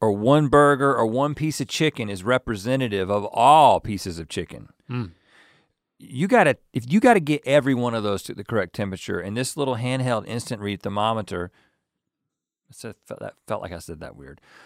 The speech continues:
Speaker 1: It's su-, it's super easy to, like, manage most, multiple pieces of meat. And I, when I do my, my hot chicken and I'm frying, like,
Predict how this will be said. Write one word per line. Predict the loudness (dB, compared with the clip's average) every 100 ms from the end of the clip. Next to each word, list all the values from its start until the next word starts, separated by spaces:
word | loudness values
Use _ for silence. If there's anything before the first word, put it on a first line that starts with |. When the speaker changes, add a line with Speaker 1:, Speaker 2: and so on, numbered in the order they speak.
| _ _ _ -16 -10
Speaker 1:
It's | -8
su-, | -2 -2
it's | 0 0
super | 0 0
easy | 0 0 0
to, | 0
like, | -2
manage | -2 -2 -2 -4
most, | -2 -2 -4
multiple | -4 0 0 -2
pieces | -4 -6 -6 -6
of |
meat. | -6 -8 -10 -20 _ -6
And | -4 -4 -10 _
I, | -10 -10 -10
when | -8
I | -6
do | -4
my, | -2 0 -2 -8 -8
my | -6
hot | -4 -4
chicken | -4 -4 -4 -4
and | -6
I'm | -6
frying, | -8 -4 -2 0 0 -4 -6
like, | -8 -10 _